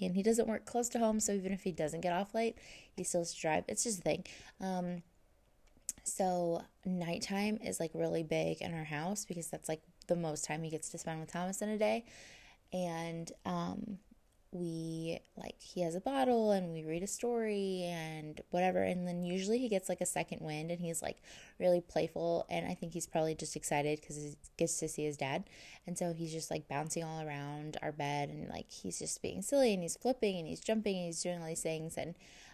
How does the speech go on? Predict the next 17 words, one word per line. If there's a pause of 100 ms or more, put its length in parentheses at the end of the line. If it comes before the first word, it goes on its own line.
(120)
um,
we
just,
like,
spend
probably
a (260)
good
half
an
hour
just,
like, (840)
playing
on
our
bed,